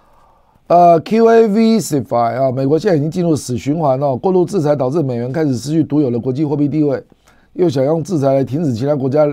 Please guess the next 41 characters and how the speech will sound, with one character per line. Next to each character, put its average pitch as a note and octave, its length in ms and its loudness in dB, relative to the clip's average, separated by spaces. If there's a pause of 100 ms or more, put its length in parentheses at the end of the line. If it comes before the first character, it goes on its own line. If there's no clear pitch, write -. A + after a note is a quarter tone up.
(120)
离 C3 100 0
开 D3+ 140 0
美 C#3 140 -4
元， G2+ 220 -8 (380)
呃， A3+ 100 -4
不 A3+ 140 -4
可 E3+ 140 2
能 D#3+ 160 2
的 F#3 100 4
啦， C3 320 0 (380)
都 C4 120 2
是 B3+ 120 0
自 B3+ 160 -4
己 D3+ 100 2
作 G3+ 180 0
死 B2 300 -6
的 B2+ 100 -6
啦， B2+ 160 -2
我 C3+ 180 0
完 F3+ 140 0
全 E3+ 160 -2
同 D3+ 220 -4
意 F3 240 -4
啊。 A#2+ 240 -10 (560)
狗 D#3 140 0
狗， A3 280 4
请 E3+ 120 0
天 F3+ 120 0
亮 G3 160 2
喝 F#3+ 80 0
咖 F3+ 160 2
啡， F#3 200 0
感 D3+ 160 0
谢 E3 200 -2
你。 C3+ 320 -4
简 C3 180 -4
文 C#3 140 -4
斌 F3 200 -2
教 E3+ 120 -2
授 D#3 180 -2
好， A#2+ 340 0